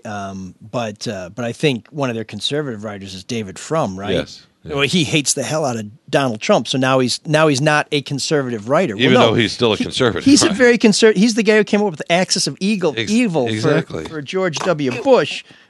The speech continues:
Speaker 1: but, but he, uh, he doesn't like Trump, so I guess he can't be a conservative anymore. But that's a whole nother discussion where the conservative movement is headed. But I, I think, I think the, the, the crux of this issue is that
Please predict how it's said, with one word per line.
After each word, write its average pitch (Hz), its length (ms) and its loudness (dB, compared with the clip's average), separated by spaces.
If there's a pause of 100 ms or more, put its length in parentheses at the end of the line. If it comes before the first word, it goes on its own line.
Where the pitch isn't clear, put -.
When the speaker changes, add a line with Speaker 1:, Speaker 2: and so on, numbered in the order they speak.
(120)
Speaker 1:
but, 147 340 4
but 143 260 -2
he, 151 280 -6
uh, 123 60 -4
he 139 120 -4
doesn't 151 220 -4
like 127 200 -4
Trump, 175 260 -4
so 135 100 -2
I 123 60 -2
guess 127 180 -4
he 135 80 -8
can't 127 300 -6
be 123 80 -4
a 117 60 -6
conservative 131 580 -6
anymore. 104 400 -8
But 127 80 -8
that's 147 180 -6
a 127 60 -6
whole 143 120 -4
nother 110 360 -4 (500)
discussion - 520 -2
where 123 120 0
the 117 80 -6
conservative 143 580 -2
movement 120 380 -2
is 107 140 -6
headed. 117 260 -2
But 127 200 0 (460)
I, - 180 2
I 170 80 6
think, - 460 -2 (320)
I 170 100 0
think 247 280 -2
the, 175 180 -4
the, 165 140 -4
the 151 220 0
crux - 480 -2
of 160 100 -2
this 143 180 -2
issue 135 500 -6 (800)
is 143 260 -4
that 131 300 -2